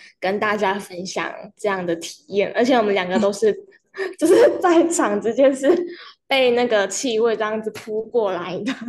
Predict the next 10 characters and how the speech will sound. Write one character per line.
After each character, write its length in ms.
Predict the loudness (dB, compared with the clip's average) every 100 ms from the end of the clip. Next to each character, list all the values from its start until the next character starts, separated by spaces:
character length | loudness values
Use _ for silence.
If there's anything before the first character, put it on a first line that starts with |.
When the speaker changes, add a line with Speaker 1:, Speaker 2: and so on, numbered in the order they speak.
| -10 _ _ _ _ _ _ _ _ _
Speaker 2:
哦， 240 | 2 4 4
我 80 |
想 340 | 2 0 -2 0
到， 420 | 0 2 0 -4 -6
我 80 |
想 220 | -2 0 2
到 120 | 2
一 80 | 0
件 240 | 0 0
事， 380 | -2 -4 -4